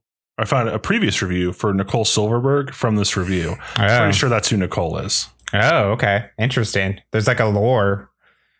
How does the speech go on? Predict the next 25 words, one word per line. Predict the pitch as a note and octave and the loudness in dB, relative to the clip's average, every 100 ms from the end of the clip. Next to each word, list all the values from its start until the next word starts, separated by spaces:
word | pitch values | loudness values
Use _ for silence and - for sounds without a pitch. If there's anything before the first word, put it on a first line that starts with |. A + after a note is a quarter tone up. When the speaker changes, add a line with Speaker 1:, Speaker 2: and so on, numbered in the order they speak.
| _ | _
Speaker 2:
the | G#2 | -4
backstory. | G2+ C3 - - G2+ G2 G2+ G#2+ - _ _ - | -2 -2 -2 -2 0 2 0 -2 -10 _ _ -4
Speaker 1:
Saw | - B2 A2+ | 0 0 0
that | G#2+ F#2+ | 0 0
she | - A2+ G#2+ G#2+ G2+ | 0 0 0 0 -2
had, | - G#2 G2+ F#2+ F2+ - - - _ - | -2 -2 0 -2 -4 -8 -14 -20 _ -2
um, | F#2 F2+ F2 F2+ G#2+ | 0 0 -2 -6 -10
or | - G2+ | -6 -2
that | G2 G2 F#2+ | 0 -2 -2
this | G#2 A2 | -2 0
was, | F#2+ | -2
like, | G2+ | -4
favorited | F#2 - G#2+ G#2 G#2 | -2 -2 0 0 -2
by | G2 | -2
somebody | F#2 A2 G2+ G#2 | -2 -2 0 0
else, | G2+ G2 | -2 -4
clicked | - G#2+ | -4 -4
on | G2+ | -2
their | F#2 F#2 | 0 -2
review. | F2+ F2 F2 F2 _ _ _ _ - | -2 -2 -4 -6 _ _ _ _ -10
So | G#2 | -6
I | |
think | F#2+ D3+ | -4 -2
it's | A#2+ - | -4 -2
a | G2+ F2 E2+ F2 | -2 0 -2 -4